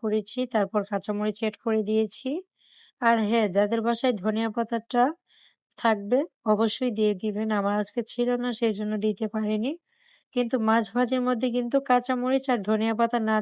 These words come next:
দিলে পারফেক্ট টেস্ট আসে না। তো আজকে আমি আপনাদেরকে দেখালাম, just একটা আইডিয়া দিলাম যে আমরা বাসার মধ্যে normally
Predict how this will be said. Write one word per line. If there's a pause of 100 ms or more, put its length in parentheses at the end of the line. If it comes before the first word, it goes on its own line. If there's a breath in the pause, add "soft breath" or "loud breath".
দিলে (640)
পারফেক্ট
টেস্ট (180)
আসে
না। (140)
তো (220)
আজকে (120)
আমি
আপনাদেরকে (580 soft breath)
দেখালাম, (140)
just
একটা
আইডিয়া
দিলাম
যে
আমরা (160)
বাসার
মধ্যে (160)
normally